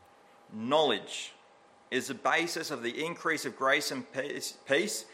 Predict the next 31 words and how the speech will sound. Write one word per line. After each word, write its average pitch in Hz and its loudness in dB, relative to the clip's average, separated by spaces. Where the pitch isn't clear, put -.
and 156 4
is 139 0
central 165 0
to 151 -8
the 131 0
coming 123 -4
verses. 104 -2
This - -4
morning 180 4
we're 139 2
just 180 0
looking 180 -2
at 151 -2
verses 143 0
one 131 0
to 123 -8
seven, 123 0
but 135 0
verses 135 0
three 175 0
to 160 -2
eleven 139 2
are 127 6
all 151 4
underscored 165 2
by 127 6
knowledge 135 4
that - -4
keeps - -4
coming 139 -2
up, 113 0